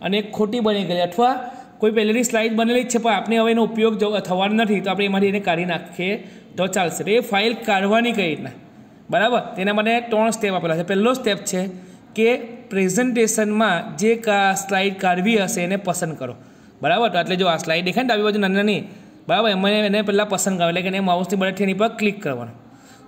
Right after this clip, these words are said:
જેવું માઉસની મદદથી click કરશો એટલે તમારે ત્યાં પર ક્યાં જવાનું? તો એટલે home tab દેખાશે. Home ટેબમાં જવાનું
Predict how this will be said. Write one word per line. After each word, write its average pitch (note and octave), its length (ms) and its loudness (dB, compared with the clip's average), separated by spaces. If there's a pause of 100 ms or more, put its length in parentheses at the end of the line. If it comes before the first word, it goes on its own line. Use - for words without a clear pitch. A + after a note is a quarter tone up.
જેવું G#3 280 2
માઉસની A#3 360 2
મદદથી A#3 260 2
click A#3 320 -4
કરશો D#3+ 320 -4 (560)
એટલે A3 260 0
તમારે F#3+ 260 0
ત્યાં G3 200 0
પર G#3 120 2
ક્યાં A#3 260 0
જવાનું? G#3 200 2
તો G3 60 2
એટલે G3 140 0
home F#3 340 2
tab F#3+ 220 -2
દેખાશે. E3 340 -2
Home E3+ 180 0
ટેબમાં F#3+ 360 0
જવાનું G#3+ 440 0